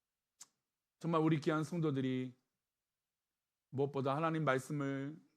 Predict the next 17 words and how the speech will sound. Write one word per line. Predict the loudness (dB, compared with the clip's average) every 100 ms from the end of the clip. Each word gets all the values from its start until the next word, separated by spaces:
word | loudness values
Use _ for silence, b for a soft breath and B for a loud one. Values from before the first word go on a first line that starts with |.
| _ -14
지키고 | -12 -4 0 0 2 2
은혜를 | 4 4
받았다면 | 2 -2 -2 -4 -4 -4 -6 -10 _ _ _ _ _
이 | 4
하나님의 | 4 6 4 4 2
말씀을 | 4 2 -2 -6 -6 -8 -12 _ _ _ _ _ _ -2
나만 | 2 6 6 6
누리는 | 2 2 2
것이 | 0 0 -2
아니라 | -6 -4 -4
우리 | -4 -2 -2
자녀들에게 | -2 0 2 2 2 2 0 -2 -10 _ _
가르치고 | -6 0 0 -2 -4 -4 -6 -2
또 | -2 2
가르치는 | 2 0 -2 -4 -4 -6 -10 _ _ _
믿음의 | -4 0 0
모습이 | 0 0 -2 -4 -2 -2